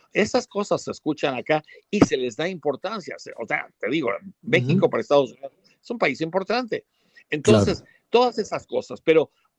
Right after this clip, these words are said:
Speaker 1: cuando se arreglan todos estos asuntos por delante, cuando los presidentes llegan, lo único que tienen que llegar a hacer es a sonreírse, a, a brindar, a firmar los acuerdos y a regresar con acuerdos en el, en el portafolios,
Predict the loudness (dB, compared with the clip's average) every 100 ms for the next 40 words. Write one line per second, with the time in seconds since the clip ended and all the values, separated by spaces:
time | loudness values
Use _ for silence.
0 | _ 2 2 2 -6 -4 -2 -2 -2 -2
1 | -4 -4 -8 -10 -6 -2 0 -2 -4 -8
2 | _ -18 -18 _ _ -12 -6 -6 -6 -10
3 | -4 2 4 6 4 -2 -6 -10 _ -20
4 | -20 0 0 2 -2 -2 -4 -4 -8 -6
5 | -6 -4 -6 -6 -8 -8 -10 -12 -8 -4
6 | -2 0 2 4 4 2 -2 -2 -4 -8
7 | _ _ -4 -2 -2 -2 0 2 2 0
8 | 0 4 4 2 -6 -6 -6 -6 0 2
9 | 2 0 -6 _ _ -10 -6 -6 -2 -2
10 | -2 -4 -4 -4 -2 -2 -4 -8 _ _
11 | -2 2 2 0 -2 -2 -6 -6 -6 -6
12 | -12 -12 -4 -2 -2 -6 -8 -10 -10 -10
13 | -8 -6 -6 -8 -10 -6 0 0 0 -8
14 | -20